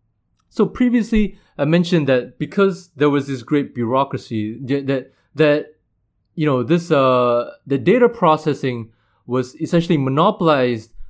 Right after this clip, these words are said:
within a, a department in large firms. People had to queue up for hours. You had to queue up for, for behind many orders in order to get their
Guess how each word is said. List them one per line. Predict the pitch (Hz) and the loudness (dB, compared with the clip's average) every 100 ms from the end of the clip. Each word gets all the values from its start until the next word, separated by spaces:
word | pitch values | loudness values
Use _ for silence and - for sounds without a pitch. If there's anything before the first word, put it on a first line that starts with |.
| - | -10
within | 120 127 151 156 | -4 0 0 0
a, | 135 127 120 113 - | -2 0 0 -4 -10
a | 135 120 | -6 -4
department | 113 - - 202 170 170 165 | -4 -2 -2 0 2 0 -2
in | 117 101 | -8 -8
large | 104 - | -10 -14
firms. | _ 202 190 185 175 _ _ | _ 2 2 0 -6 _ _
People | - 196 190 165 | -6 -2 0 0
had | 143 - | -2 -6
to | |
queue | 123 - - 139 | -10 -8 -6 0
up | 151 147 | 0 -2
for | - 120 151 | -8 -8 -2
hours. | 170 170 165 123 | -2 0 -2 -2
You | |
had | 131 | -8
to | 120 | -8
queue | - 151 | -4 -2
up | 135 - _ _ _ | -2 -6 _ _ _
for, | 147 135 | 0 0
for | 143 127 120 | 0 2 2
behind | 117 131 131 123 143 135 | 0 -8 -8 -4 -2 -2
many | 127 127 127 | -4 -4 -4
orders | 151 196 185 185 156 | 0 2 2 0 -4
in | 123 | -8
order | 143 131 | -4 -4
to | 127 | -4
get | 123 120 101 | -4 -4 -2
their | 113 107 | -2 -4